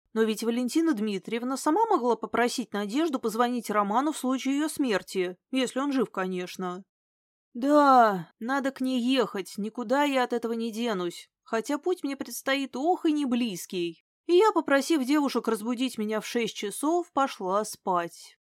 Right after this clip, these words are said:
Проклиная всё на свете и зевая во весь рот, я плелась в село Поддубное, где была прописана Надежда до того, как перебралась в Тарасов. Дорога была мало того, что не близкая, так ещё и отвратительная.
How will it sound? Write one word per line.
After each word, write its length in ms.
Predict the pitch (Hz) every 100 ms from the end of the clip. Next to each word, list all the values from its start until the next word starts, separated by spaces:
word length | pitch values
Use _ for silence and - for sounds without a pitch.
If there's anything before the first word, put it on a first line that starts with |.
| _ _ _ _ _ _ -
Проклиная 720 | 254 262 311 311 330 320 302
всё 280 | - 285 285
на 160 | 277
свете 640 | 269 - 226 269 254 226
и 20 | 226
зевая 460 | 233 240 254 247
во 140 | 226 214
весь 320 | 220 214 -
рот, 320 | 339 370 359
я 180 | 294 311
плелась 540 | 285 294 269 285 285
в 80 | -
село 400 | - 262 254 262
Поддубное, 920 | - 254 214 190 240 254 202 202 202
где 200 | 185 190
была 340 | 196 196 240 285
прописана 640 | 226 220 269 254 240 226
Надежда 600 | 214 196 202 339 339 302
до 120 | 262
того, 320 | 240 208 233
как 240 | 302 277 -
перебралась 640 | 262 262 226 240 226 226
в 100 | -
Тарасов. 720 | - 233 226 208 185 170 160 - _ _ _ _
Дорога 400 | 240 294 349 277
была 220 | 254 262
мало 260 | 262 311 302
того, 220 | 294 294
что 160 | - 269
не 120 | 269
близкая, 520 | 262 320 320 - 262
так 180 | 262 269
ещё 240 | 285 339
и 80 | 330
отвратительная. 1120 | 311 294 294 294 277 254 208 190 180 175 170